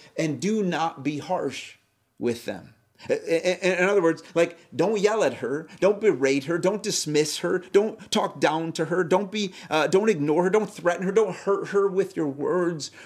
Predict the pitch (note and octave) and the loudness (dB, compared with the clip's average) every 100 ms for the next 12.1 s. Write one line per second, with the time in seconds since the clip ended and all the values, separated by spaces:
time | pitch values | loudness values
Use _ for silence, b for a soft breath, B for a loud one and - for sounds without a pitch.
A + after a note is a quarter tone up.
0 | B C#3 C#3 - E3 - E3+ D3 E3 E3 | B 0 0 0 -4 -4 -4 -2 -2 -2
1 | B2+ B2 C3+ C#3 - D#3 - - D3+ C#3+ | -4 -2 -4 -4 -6 -8 -8 -8 -6 -4
2 | C#3+ A#2 A#2+ A#2 D3+ D3+ C#3+ - D3+ D3+ | -6 -6 -6 -4 -4 -4 -8 -8 -6 -6
3 | D3 E3+ E3 _ _ _ _ _ - C#3+ | -8 -12 -14 _ _ _ _ _ -4 0
4 | F3 - - _ _ _ _ _ _ _ | -2 -4 -20 _ _ _ _ _ _ _
5 | _ - D3+ F3 F3+ D3 C#3+ C#3 C3+ B | _ -2 0 0 -2 -2 -2 -2 -8 B
6 | B C#3 C3+ A#2+ E3 D#3+ C3 A2+ C3+ D3 | B 0 0 -2 -6 -4 -4 -4 -2 0
7 | C#3+ C3+ B2 _ _ - - D#3+ D#3+ - | -2 -6 -10 _ _ -14 -6 -4 -4 -6
8 | - - - _ _ _ _ _ _ _ | -12 -16 -18 _ _ _ _ _ _ _
9 | _ _ _ D#3+ E3 E3 F3 D#3 D#3 D#3 | _ _ _ -2 0 0 0 2 2 2
10 | F#3+ G3 F3+ C#3 C3+ C#3+ C3+ D3+ C#3 C3+ | 2 0 -2 -2 0 -2 -2 -2 -2 -2
11 | C#3+ - D3 C#3 C3+ B D#3+ F#3+ D3+ D#3+ | -6 -4 -4 -4 -8 B 0 2 2 -2